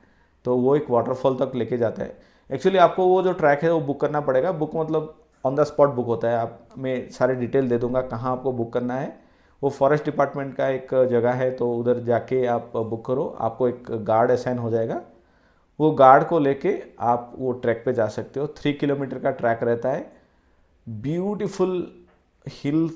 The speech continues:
के अंदर होके, ऐसा माउंटेन फॉरेस्ट के अंदर होके जाओगे, बहुत सारा वाटर क्रॉसिंग्स आएंगे, जो कि एक अनोखा एक्सपीरियंस देगा आप लोगों को। और at the end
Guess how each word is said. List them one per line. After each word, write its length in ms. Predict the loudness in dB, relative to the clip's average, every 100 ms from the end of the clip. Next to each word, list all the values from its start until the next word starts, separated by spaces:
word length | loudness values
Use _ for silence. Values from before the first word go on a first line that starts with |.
| -4
के 80 | -4
अंदर 460 | -2 -6 0 2
होके, 380 | 2 -2 0 0
ऐसा 220 | 0 -2
माउंटेन 460 | -2 -2 -2 -2 -4
फॉरेस्ट 340 | -2 0 -2
के 80 | -2
अंदर 260 | -2 0 0
होके 240 | 0 -2
जाओगे, 380 | 0 0 0 -4
बहुत 480 | -4 -4 -2 -2 0
सारा 240 | -2 0
वाटर 300 | 0 0 -2
क्रॉसिंग्स 500 | -4 -6 -6 -10 -6
आएंगे, 460 | -4 -2 -2 -4 -8 _ _ _ _ _ _
जो 120 | -4 -4
कि 440 | -2 -4 -6 -16 -6
एक 300 | -6 -6 -18 -20 _
अनोखा 380 | -2 4 4 6
एक्सपीरियंस 440 | 4 4 -2 0 2
देगा 220 | 4 4
आप 140 | 2
लोगों 280 | 2 2 0
को। 120 | -8 -14 _ _ _ _
और 400 | 6 8 8 2 0
at 140 | 0 4
the 80 | 2 2
end 320 | 2 2 2